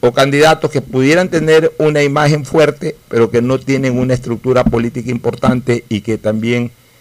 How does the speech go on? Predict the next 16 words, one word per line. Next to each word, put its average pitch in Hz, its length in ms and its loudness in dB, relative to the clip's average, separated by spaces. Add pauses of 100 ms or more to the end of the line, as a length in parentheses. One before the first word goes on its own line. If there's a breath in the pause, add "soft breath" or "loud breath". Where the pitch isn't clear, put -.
(260 soft breath)
por 117 180 2
la 117 280 2
coyuntura 131 760 4
política 143 680 2
en 117 140 2
un 127 100 0
momento 127 300 0
determinado 123 680 2
a 117 60 2
lo 113 120 2
mejor 113 360 0
no 131 160 -2
pueden 135 320 0
despegar 120 680 2
a - 120 -4
pesar 143 560 0